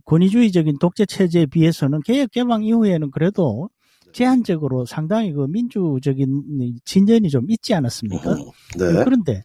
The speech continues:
Speaker 1: 시진핑이 들어서면서부터 시작해서 지금 이제 완전히 이 마오 시대로 회귀하는 듯한
Speaker 2: 음.
Speaker 1: 이런 교조적인 모습을 보이고 있단 말이에요.
Speaker 2: 황제 같은 모습이에요.
Speaker 1: 그렇습니다. 이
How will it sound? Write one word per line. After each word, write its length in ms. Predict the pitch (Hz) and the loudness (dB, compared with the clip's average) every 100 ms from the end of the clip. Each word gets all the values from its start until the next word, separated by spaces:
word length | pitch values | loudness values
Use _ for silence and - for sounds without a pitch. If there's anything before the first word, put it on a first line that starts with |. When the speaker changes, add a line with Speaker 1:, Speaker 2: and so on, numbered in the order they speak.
| - - | -16 -8
Speaker 1:
시진핑이 1900 | - 254 277 262 254 262 247 226 190 180 180 175 170 175 160 160 151 151 139 | 0 4 4 2 2 4 4 0 -2 -6 -6 -6 -6 -2 0 0 0 -4 -2
들어서면서부터 1000 | 165 156 - 196 175 143 139 143 - 135 | 0 2 2 2 2 2 0 -2 -2 -4
시작해서 640 | - 151 147 143 127 139 127 | -4 -4 -4 -2 -4 -6 -8
지금 380 | - 165 165 135 | -6 -4 -2 -4
이제 300 | 123 131 110 _ _ - | -4 -6 -6 _ _ -8
완전히 640 | 131 139 233 285 131 110 _ _ | -6 0 0 0 -2 -6 _ _
이 260 | 151 139 127 | -12 -8 -4
마오 280 | 151 254 269 | 0 2 2
시대로 420 | - 175 151 131 | 0 -2 0 0
회귀하는 600 | - 277 - 196 165 143 | -2 -4 0 2 2 0
듯한 300 | 131 - - | -2 -4 -2
Speaker 2:
음. 60 | 107 170 165 | -2 0 0
Speaker 1:
이런 180 | 147 | 0
교조적인 540 | 147 147 269 285 240 147 | 2 2 4 2 0 2
모습을 340 | 131 120 123 113 | 2 0 0 0
보이고 300 | 131 131 120 | 2 2 2
있단 240 | - 117 | -2 -4
말이에요. 340 | 101 101 95 156 _ _ | -4 -8 -10 -14 _ _
Speaker 2:
황제 400 | - 185 180 190 | -4 -2 0 0
같은 300 | 170 - 113 | 0 -4 -6
모습이에요. 840 | 90 87 - 107 104 87 - - 175 | -8 -8 -8 -8 -6 -8 -12 -14 -4
Speaker 1:
그렇습니다. 520 | 175 175 - 156 127 | 0 0 -2 -6 -4
이 120 | 117 | -4